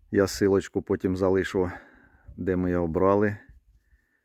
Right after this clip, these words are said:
Хлопці займаються реставрацією,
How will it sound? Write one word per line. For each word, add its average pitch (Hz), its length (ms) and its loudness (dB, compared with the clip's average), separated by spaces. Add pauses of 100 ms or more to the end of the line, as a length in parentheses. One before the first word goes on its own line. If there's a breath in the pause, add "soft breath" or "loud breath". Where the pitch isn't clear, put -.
(2500)
Хлопці 98 420 0
займаються 90 880 2 (2250 loud breath)
реставрацією, 98 1120 0